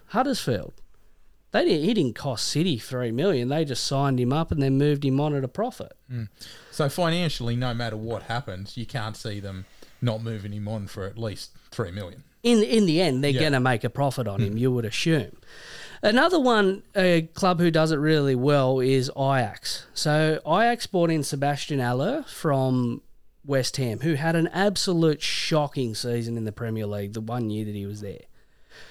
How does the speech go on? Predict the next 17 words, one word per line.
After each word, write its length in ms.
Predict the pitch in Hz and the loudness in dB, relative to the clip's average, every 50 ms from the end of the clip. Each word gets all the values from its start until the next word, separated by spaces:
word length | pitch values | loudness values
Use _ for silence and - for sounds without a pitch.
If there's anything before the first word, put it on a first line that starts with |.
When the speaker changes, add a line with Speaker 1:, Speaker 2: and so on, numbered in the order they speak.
| - - - - - - | -20 -20 -20 -14 -4 0
Speaker 1:
Mohamed 460 | 143 131 135 170 202 208 190 151 - | 0 2 2 4 4 4 4 2 2
Kudus 540 | - 185 185 185 202 214 233 262 - - 165 | 2 4 4 6 6 4 2 2 0 -2 -2
is 80 | 139 | 0
another 280 | 135 135 143 151 165 175 | 0 2 2 2 2 2
one. 260 | 175 185 208 214 - - - | 2 2 2 0 -2 -2 -2
Antony 480 | 143 147 156 147 135 - 165 147 143 139 | -2 0 0 -2 -2 -2 -2 -2 0 -2
at 100 | 123 - - - - | -2 -4 -8 -12 -8
United 460 | 135 131 123 127 123 123 123 127 123 | -6 -4 -4 -4 -4 -4 -4 -4 -4
is 120 | 123 120 120 | -4 -6 -6
another 280 | 120 123 117 117 120 120 | -6 -6 -6 -4 -4 -4
one 200 | 120 120 120 117 | -4 -4 -4 -6
that 160 | 113 - - | -6 -8 -8
they 320 | - 113 117 117 113 117 120 _ | -8 -6 -4 -4 -6 -6 -8 _
sort 240 | - - 151 123 120 | -6 -2 -2 -2 -2
of 80 | 123 | -2
bought 280 | - 202 202 190 160 131 | 2 4 4 4 4 4
in, 340 | 127 135 135 135 135 139 | 4 2 2 2 0 0